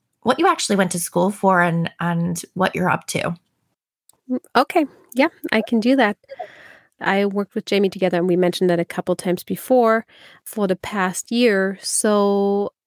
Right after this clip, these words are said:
Speaker 2: my whole belief has come from what you put into your body is really dictating about how you're gonna feel. And I believe in real food and whole foods.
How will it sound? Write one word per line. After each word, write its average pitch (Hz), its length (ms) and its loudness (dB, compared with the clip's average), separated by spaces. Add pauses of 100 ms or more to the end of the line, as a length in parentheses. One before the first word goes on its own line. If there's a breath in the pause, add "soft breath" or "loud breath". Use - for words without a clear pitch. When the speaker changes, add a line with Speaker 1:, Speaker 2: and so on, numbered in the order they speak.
(320)
Speaker 2:
my 220 260 2
whole 254 420 2
belief 240 840 -2 (160)
has 214 340 0
come 208 280 0
from 190 500 -2 (220 soft breath)
what 214 200 2
you 262 80 0
put 262 200 0
into 226 300 0
your 202 120 4
body 220 640 2 (340)
is 202 240 -2
really 196 460 0
dictating 180 720 0
about 175 300 0
how - 180 0
you're 180 160 0
gonna 180 240 -2
feel. 196 440 -2 (200)
And 196 120 2
I 190 80 4
believe 202 460 2
in 196 300 0 (220)
real 208 320 2
food 220 500 -2 (100)
and 202 120 -4
whole 190 200 0
foods. - 540 -2